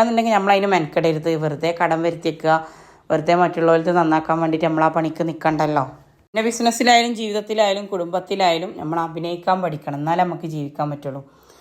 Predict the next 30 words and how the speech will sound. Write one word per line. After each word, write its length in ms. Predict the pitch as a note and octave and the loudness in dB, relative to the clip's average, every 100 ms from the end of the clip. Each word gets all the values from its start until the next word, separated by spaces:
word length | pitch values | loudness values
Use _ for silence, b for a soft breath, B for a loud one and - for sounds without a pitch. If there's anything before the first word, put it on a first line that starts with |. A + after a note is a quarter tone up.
| b b b G3 | b b b -8
എനിക്ക് 180 | G#3 | 0
മനസ്സിലൊന്നും 540 | C#4 A#3 F3+ G#3+ G3+ G3 | 4 4 4 2 2 2
വെച്ചാണ് 300 | F#3 F#3+ F#3 | 2 2 4
വേറെ 200 | F3+ F3+ | 6 4
ഒന്ന് 140 | F3+ | 2
പെരുമാറാൻ 480 | E3+ D#3+ E3 E3 E3 | 0 2 2 2 2
കഴിയില്ല 280 | E3 D#3+ E3 | 0 2 2
പറഞ്ഞിട്ട് 320 | D#3+ E3 D#3 | 2 -2 0
ചില 140 | E3 | 2
ആൾക്കാരുണ്ട്, 520 | E3 E3 E3 D#3+ D#3+ D#3+ | 2 4 2 2 2 0
ഉള്ള 220 | D#3+ E3+ | 2 4
കാര്യങ്ങൾ 380 | F3 D#3+ D#3+ E3 | 4 4 2 0
മുഖത്ത് 460 | E3 D#3 D3+ F#3 E3 | 2 0 -2 -2 -2
നോക്കി 220 | D3+ E3 | -2 -4
തുറന്നടിച്ച് 540 | D#3 D#3 D3+ D#3+ D3+ | -2 -2 0 -2 -2
പറയും 280 | D#3 D3 D3 | -2 -2 -2
ഞാനെന്ന് 340 | D3+ C#3+ C#3 C#3+ | -4 -6 -6 -6
പറയും. 200 | C#3 - | -8 -12
പക്ഷെ 440 | - - _ - | -20 -20 _ 4
ആ 140 | F3+ F#3+ | 6 8
ഒരു 180 | A3 G#3+ | 6 4
സ്വഭാവമുള്ള 580 | G#3 F3 F#3 F#3+ F#3+ | 4 6 8 8 6
ആൾക്കാർക്ക് 420 | F#3 F3 F3+ F3+ F#3 | 6 6 2 0 0
മനസ്സിൽ 400 | F3 E3+ - F#3+ | 0 0 -4 -6
കിബറും 380 | F#3 E3+ F3 | -4 -2 0
പോലും 200 | F3 F3 | 0 0
ഉണ്ടാവില്ല, 300 | E3+ E3 E3 | 2 2 2
പടച്ചാമ്പാത്തക്ക് 760 | E3 D#3+ - E3 E3 E3 E3+ D#3+ | 0 -2 0 0 2 0 -2 -4
തെറ്റുണ്ടാവില്ല, 600 | D#3+ - D#3+ D#3 D3 D#3 | -6 -4 0 2 2 0
ശരിയാണ്. 440 | D#3+ D#3 D3 C#3+ | 0 -2 -2 -4